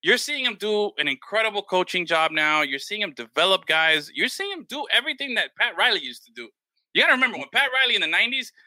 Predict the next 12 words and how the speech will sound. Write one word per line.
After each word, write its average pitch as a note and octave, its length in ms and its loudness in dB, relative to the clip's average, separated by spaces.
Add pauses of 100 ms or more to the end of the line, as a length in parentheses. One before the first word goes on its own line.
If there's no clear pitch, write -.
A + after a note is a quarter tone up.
(220)
he, - 220 0
he C4+ 220 -2
made C4+ 420 2
the, F#3 200 0
he B3 140 0
made C4+ 260 0
names G#3+ 300 2
like D3 240 2
Vashawn G3+ 460 0
Leonard, G3+ 320 2 (600)
Ike G#3 300 0
Austin. F#3+ 540 -2